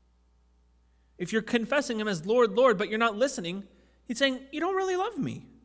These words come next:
It's meaningless to confess him as Lord if you're not going to obey him.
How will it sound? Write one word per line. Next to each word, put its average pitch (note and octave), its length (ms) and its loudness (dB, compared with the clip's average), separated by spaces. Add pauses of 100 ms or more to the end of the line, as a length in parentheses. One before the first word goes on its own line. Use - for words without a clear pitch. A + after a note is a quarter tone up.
(1000)
It's - 260 -8 (420)
meaningless G#3+ 640 -2
to G3+ 80 -2
confess G#3+ 500 -4
him A3 120 -2
as D#3+ 160 -4
Lord G#3+ 340 0 (340)
if F3+ 120 -10
you're G#3+ 100 0
not A#3 240 0
going F3+ 240 -4
to G#3 160 6
obey B3 320 4
him. C3+ 260 -8